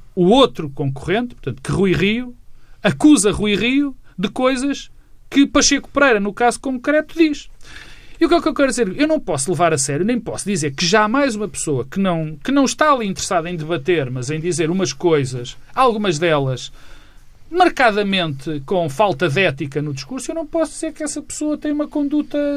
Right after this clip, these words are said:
séria e, portanto, eu não lhe po-, eu não posso dizer que alguém vence um combate quando eu acho que fez batota. <laughs> Quer dizer,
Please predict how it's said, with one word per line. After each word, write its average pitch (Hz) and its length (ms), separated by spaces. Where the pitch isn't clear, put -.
séria 262 420
e, 277 40
portanto, 277 200
eu 285 60
não 294 80
lhe 294 80
po-, 208 240
eu 262 160
não 285 180
posso - 500
dizer 147 720
que - 140
alguém 160 400
vence 160 420
um 160 100
combate 160 440
quando 269 180
eu 285 100
acho 285 240
que - 60
fez 320 220
batota. 311 720
<laughs> - 280
Quer - 180
dizer, - 300